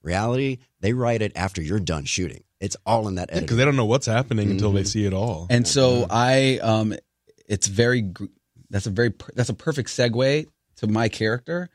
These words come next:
Speaker 1: Mm-hmm.
Speaker 3: in the first season. Um, we touched on the fact that I was from New York. So being raised in New York, you kind of are raised with this sort of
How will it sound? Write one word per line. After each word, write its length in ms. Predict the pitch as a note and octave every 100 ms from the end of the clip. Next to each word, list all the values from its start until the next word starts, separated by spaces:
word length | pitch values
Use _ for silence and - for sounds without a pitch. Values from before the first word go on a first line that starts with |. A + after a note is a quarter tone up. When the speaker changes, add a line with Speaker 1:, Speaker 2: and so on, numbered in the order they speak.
| _ -
Speaker 1:
Mm-hmm. 120 | -
Speaker 3:
in 80 | A#2
the 80 | A2
first 280 | B2 A2+ -
season. 500 | A2 A2+ C#3 E3 E3+ _ _ _ _
Um, 520 | A#2 A#2 A2+ A2+ G#2+ - _
we 120 | A#2
touched 260 | A2+ C3+ A#2+
on 60 | A#2+
the 60 |
fact 220 | A2 A#2 G2+
that 80 |
I 20 | G2
was 100 | -
from 160 | A2
New 80 | G#2
York. 400 | G2+ G#2+ C#3 _ _ _ _
So 480 | A#2+ A2 A2 G2+ - - F#2+
being 240 | A#2+ A#2+
raised 260 | A2+ A2+ A2
in 80 | A2
New 60 |
York, 380 | G2+ G2+ A2+ A#2
you 100 | G2+
kind 340 | - - A2
of 140 | A#2+ A2
are 120 | G#2+
raised 420 | G2 G2 A2 G#2
with 160 | F#2+ -
this 160 | F#2
sort 300 | - F#2 G2
of 220 | G#2 G2